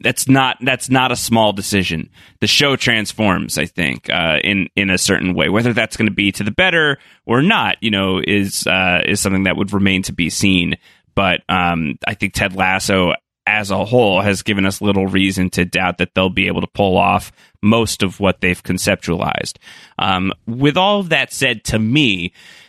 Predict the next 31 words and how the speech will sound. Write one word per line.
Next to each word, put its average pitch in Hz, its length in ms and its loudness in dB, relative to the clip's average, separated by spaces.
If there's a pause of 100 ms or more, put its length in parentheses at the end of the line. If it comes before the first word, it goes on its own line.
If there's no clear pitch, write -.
(160)
the, 117 480 2
the 98 80 0
high 147 480 -2
Ted, 110 720 -2 (200)
uh, 101 380 2
like, 104 220 2
when 110 140 2
he 113 140 0
looks 117 300 0
outside 127 540 0
and 104 120 -2
there 104 200 0
she 110 280 2
is, 104 300 2
and 101 100 2
then 98 140 2
they 98 140 2
start - 300 0
walking 110 420 2
down 120 240 -2
the 123 40 -4
street 131 300 -2
together 101 380 -2
and 95 120 2
they're 98 140 0
watching 98 460 0
the 113 80 0
carolers, 113 640 -2
and 110 120 0
it's 110 160 -2
mostly, 110 1120 2